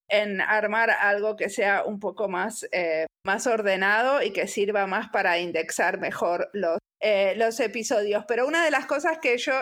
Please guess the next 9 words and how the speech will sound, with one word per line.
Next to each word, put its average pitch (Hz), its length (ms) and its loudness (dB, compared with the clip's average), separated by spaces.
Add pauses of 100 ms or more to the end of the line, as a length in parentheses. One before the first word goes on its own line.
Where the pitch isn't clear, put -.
estoy, 262 240 -4
eh, 208 460 0 (200)
que 254 60 0
estoy 285 260 -2
como 294 300 -2
muy 285 160 -4
preocupada 311 680 0 (100)
es 269 140 -2
que 262 240 0